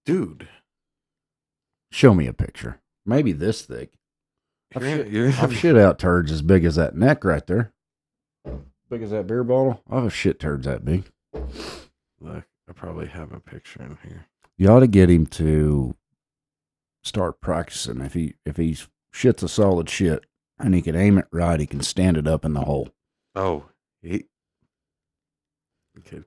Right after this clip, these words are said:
Speaker 1: can.
Speaker 2: <laughs>
Speaker 1: He's, he's amazing how he does it. <coughs> I'm amazed. Oh, and something else we'll segue into here in a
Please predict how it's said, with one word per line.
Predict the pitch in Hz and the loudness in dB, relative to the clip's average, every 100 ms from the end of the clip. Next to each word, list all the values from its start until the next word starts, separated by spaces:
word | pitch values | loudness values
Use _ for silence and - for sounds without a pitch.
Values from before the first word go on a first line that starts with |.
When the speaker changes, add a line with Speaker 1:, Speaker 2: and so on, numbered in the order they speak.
| - | -20
Speaker 1:
can. | 78 - - - - | -20 -18 -14 -14 -14
Speaker 2:
<laughs> | - - - - 73 - - - | -14 -2 -2 0 -4 -4 -6 -6
Speaker 1:
He's, | 101 85 - - _ - | -8 -10 -12 -18 _ -20
he's | 90 | -16
amazing | 95 - 67 67 78 76 | -16 -16 -20 -18 -18 -18
how | 80 80 | -16 -16
he | |
does | 76 71 - | -14 -14 -14
it. | - _ _ - - _ - _ _ _ - | -20 _ _ -20 -20 _ -20 _ _ _ -8
<coughs> | 285 - - 135 - _ | -8 -6 -10 -12 -14 _
I'm | 87 90 | -18 -14
amazed. | 90 87 85 85 - _ | -14 -14 -16 -18 -20 _
Oh, | 117 147 110 - | -6 -4 -4 -8
and | 107 135 92 87 117 - _ _ _ _ _ _ _ _ | -12 -12 -12 -12 -12 -14 _ _ _ _ _ _ _ _
something | - 120 95 95 | -4 -4 -2 -2
else | 110 - | -2 -4
we'll | 87 | -12
segue | - 87 82 82 85 | -10 -10 -10 -12 -14
into | 82 80 - | -14 -14 -14
here | 82 82 | -12 -12
in | 82 | -10
a | 80 80 | -12 -14